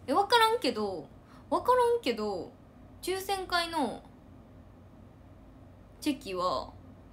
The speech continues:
ちょっと前回よりいい、いいかもしれん。<laughs> え、そう、なんか自分が漏れてるやつを選んだとかじゃなくて、普通に、え、わからんけどまだ。当日確認してって、あれ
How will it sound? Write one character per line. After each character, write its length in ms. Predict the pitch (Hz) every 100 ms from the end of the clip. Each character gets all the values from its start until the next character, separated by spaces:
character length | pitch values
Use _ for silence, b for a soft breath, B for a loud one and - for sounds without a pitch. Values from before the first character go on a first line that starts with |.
| -
ち 80 | 240
ょ 20 |
っ 20 |
と 80 | 226
前 220 | 220 381
回 180 | 262 208
よ 60 | 196
り 80 | -
い 240 | 214 226
い、 60 | 220 247
い 20 |
い 60 | 254
か 80 | 202
も 100 | 156
し 120 | -
れ 80 | 151
ん。 40 | - - - - -
<laughs> 440 | 359 - 320 - -
え、 120 | 277
そ 120 | 277
う、 20 |
な 80 | 262
ん 20 |
か 60 | 247
自 120 | 226
分 160 | 262 330
が 80 | 330
漏 120 | 330
れ 100 | 392
て 140 | 392 381
る 80 |
や 140 | 359 370
つ 100 | 247
を 40 |
選 120 | 214
ん 160 | 226 208
だ 80 | 185
と 80 | -
か 80 |
じ 80 | 196
ゃ 40 | 208
な 100 | 226
く 100 | -
て、 300 | 175 117 - - B B B B B - - -
普 100 | -
通 240 | - 226 220
に、 200 | 214 214
え、 60 | 247
わ 120 | 285
か 120 | 294
ら 100 | 320
ん 100 | 320
け 100 | 294
ど 80 | 208
ま 140 | 180 170
だ。 160 | - - - - - - B B - - - - - 208
当 160 | - 254
日 140 | 240 240
確 240 | - 226 233
認 180 | 226
し 80 | 240
て 80 | -
っ 40 |
て、 280 | - - - -
あ 100 | 190
れ 160 | 180